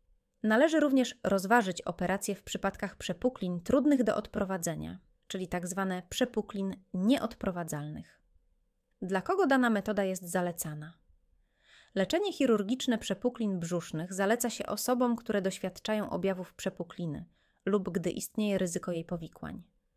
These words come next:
Laparoskopowe metody mogą być bardziej odpowiednie dla pacjentów, którzy potrzebują szybszej rekonwalescencji. Kiedy operacja może nie być najlepszym rozwiązaniem? Pewne metody operacyjne mogą nie być zalecane dla pacjentów z przeciwwskazaniami do znieczulenia ogólnego,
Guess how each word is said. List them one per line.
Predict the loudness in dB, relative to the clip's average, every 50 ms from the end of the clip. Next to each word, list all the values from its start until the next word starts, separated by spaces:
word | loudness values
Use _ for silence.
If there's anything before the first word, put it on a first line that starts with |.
| _ _ _ _ _ _ _ _ _ _ _ _ 4
Laparoskopowe | 6 6 6 8 8 6 6 6 4 0 4 4 6 6 8 6
metody | 6 6 6 4 4 6 6 4
mogą | 4 4 2 2 0 0
być | 0 -2 2
bardziej | 2 4 4 4 2 2 0
odpowiednie | 0 -4 -4 -4 -4 0 0 0 2 2 0 0
dla | -2 -2
pacjentów, | -2 -4 -4 -2 0 0 0 -2 -4 -8
którzy | -8 -8 -8 -6 -2 -2 -2 -2
potrzebują | -2 -6 -6 -4 -4 -2 -2 0 -2 -2 -2
szybszej | -2 -4 -4 -4 -2 -2 -2 -2
rekonwalescencji. | -2 -2 -2 -4 -4 -2 -2 -2 -2 -2 -6 -8 -6 -8 -8 -8 -8 -10 -12 -12 -14 -16 _ _ _ _ _ _ _ _ _ _ _ _ _ _ _ _ _ _ _
Kiedy | _ 2 4 6 8 6
operacja | 6 6 6 6 6 6 6 2 4
może | 4 4 2 0 0
nie | 0 0 2
być | 0 0 0 0
najlepszym | -2 0 0 0 -2 -2 0 0 2
rozwiązaniem? | 2 2 0 0 -4 -4 -2 -2 -4 -4 -4 -4 -2 -2 -4 -4 -8 _ _ _ _ _ _ _ _ _ _ _ _ _ _ _ _
Pewne | 4 6 6 8 8 8
metody | 8 6 6 4 4 4 4 4
operacyjne | 4 2 2 2 2 2 0 0 0 2 4 4 4 2
mogą | 2 0 0 0 0 0
nie | 2 4 4 4
być | 4 4 2 2 2
zalecane | 2 2 2 0 0 0 0 0 0 0
dla | 0 -2
pacjentów | -2 -4 -8 -4 -4 -4 -2 -2 -4 -8 -8
z | -12
przeciwwskazaniami | -8 -10 -8 -8 -8 -10 -10 -8 -6 -6 -4 -4 -4 -4 -4 -4 -4 -4 -2
do | -4 -4
znieczulenia | -2 -4 -6 -6 -6 -6 -4 -4 -4 -6 -6
ogólnego, | -8 -6 -4 -4 -4 -2 -4 -6 -6 -8 -10 -10